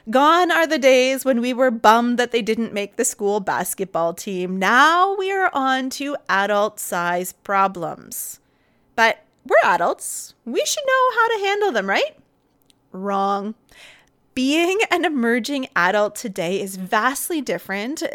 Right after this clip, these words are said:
than it was when we were their age. And if your kid is thinking of taking a gap year or is taking a gap year, perhaps that is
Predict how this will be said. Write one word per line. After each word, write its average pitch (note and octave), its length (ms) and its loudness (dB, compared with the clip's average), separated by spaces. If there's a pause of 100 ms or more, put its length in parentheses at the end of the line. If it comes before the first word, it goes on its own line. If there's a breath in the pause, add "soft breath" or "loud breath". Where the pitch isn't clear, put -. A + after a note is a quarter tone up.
than G3 420 -2
it G3+ 260 -4
was F#3+ 320 -2
when F#3+ 200 -6
we F3+ 160 -8
were F3+ 180 -6
their F3 380 -8
age. - 480 -14 (340 loud breath)
And B3 180 2
if C4 140 -4
your D#4+ 160 -2
kid A4+ 300 0
is G#4+ 120 0
thinking C4 400 -4
of B3+ 120 -6
taking G#3+ 400 -6
a G3 80 -4
gap E3 400 -8
year B3+ 300 -4
or G3+ 220 -4
is G3 200 -4 (160)
taking A#3 500 -8
a F3+ 80 -4
gap D#3 380 -8
year, G3+ 240 -6 (280 loud breath)
perhaps D#4+ 600 -4
that G#4 160 0
is F#4+ 140 -4